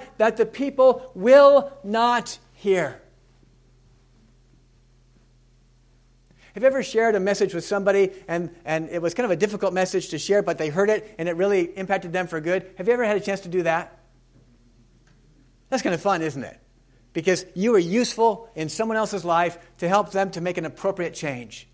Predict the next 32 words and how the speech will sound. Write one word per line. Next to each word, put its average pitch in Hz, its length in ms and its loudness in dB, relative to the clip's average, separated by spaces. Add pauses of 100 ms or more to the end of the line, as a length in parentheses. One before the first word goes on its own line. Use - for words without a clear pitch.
(460)
Have 226 100 -2
you 294 60 2
ever 302 120 4
had 233 220 2
a, 180 100 0 (100)
the 180 120 -4
real, 220 400 2
the 175 100 -6
real 220 120 0
great 202 260 -2
privilege 220 340 -2
of 160 100 -4
sharing 226 320 -4
a 190 40 -4
message 190 320 -2
with 165 100 -4
someone 196 300 -4 (160)
who 185 100 -8
would 185 220 2
not 196 180 2
listen? 202 380 -4 (2500)
Is 160 100 -10
that 220 120 2
as 202 140 0
much 214 160 -4
fun? 190 340 -6 (2000)
Would 165 100 -8
you 220 80 -4
sign 208 300 -8
up 226 120 -10
for 196 120 -12
that? 208 280 -8